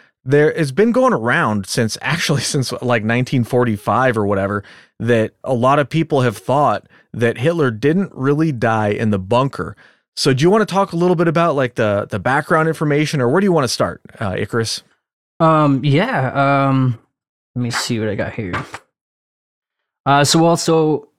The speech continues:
Speaker 2: nineteen forty-five, um, it's, it's a, a weird thing. As soon as it happened, um,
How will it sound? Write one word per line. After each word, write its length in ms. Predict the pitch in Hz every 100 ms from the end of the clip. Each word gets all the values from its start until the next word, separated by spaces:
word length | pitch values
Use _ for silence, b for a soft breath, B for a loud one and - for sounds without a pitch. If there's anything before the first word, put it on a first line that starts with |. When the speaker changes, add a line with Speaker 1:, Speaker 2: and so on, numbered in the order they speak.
| _ -
Speaker 2:
nineteen 380 | 143 170 175 180
forty-five, 800 | 160 165 143 135 131 127 120 -
um, 640 | 131 120 117 110 107 101 - _ _ _ _ _ _ _ _ -
it's, 260 | 139 - -
it's 200 | 139 -
a, 200 | 123 117 -
a 60 | 139
weird 360 | 135 196 180
thing. 260 | 139 123 113
As 100 | 110
soon 220 | - 165
as 100 | 175
it 80 | 147
happened, 580 | 123 123 120 117 113 101 _ _ -
um, 600 | 120 113 107 104 104